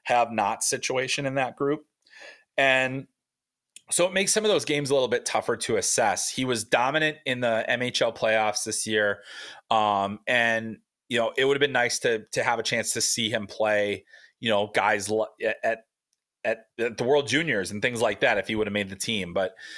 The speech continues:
you know, I think that for me, it's all about upside. And he's, you know, six five, six six, two hundred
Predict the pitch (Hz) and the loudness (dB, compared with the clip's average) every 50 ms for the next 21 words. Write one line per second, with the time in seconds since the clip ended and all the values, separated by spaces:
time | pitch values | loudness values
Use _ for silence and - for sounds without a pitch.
0 | - - - - _ - 139 139 143 139 120 - - 175 175 175 170 - - 160 | -18 -18 -20 -14 _ 0 0 2 2 2 -2 -2 -2 -2 -2 -2 -2 0 2 2
1 | 143 131 - - - - 139 131 135 139 147 147 139 123 - - 123 131 135 127 | 2 2 -2 -8 -4 -4 -2 -2 0 0 0 2 0 0 2 2 2 2 2 2
2 | 127 120 113 107 107 - - - 117 95 92 92 92 95 95 101 101 - - 95 | 2 2 2 2 0 0 0 0 2 2 2 0 0 -2 -4 -6 -8 -14 -16 -14
3 | 107 110 110 110 104 - - - - 107 98 95 95 - - - - - - 143 | -12 -10 -8 -4 -4 -4 -4 -4 -4 -2 -2 -2 -2 -4 -4 -4 -2 0 0 0
4 | 139 - - - - - - 135 123 123 123 113 - - 143 131 - - - 139 | 0 0 0 0 0 2 2 2 4 4 2 0 0 0 -2 -2 -2 -2 0 0
5 | 127 120 - - - - - - - - 143 135 123 131 127 127 | 0 0 0 -2 -4 -4 -4 -4 -6 -4 -4 -2 -2 -2 -2 -2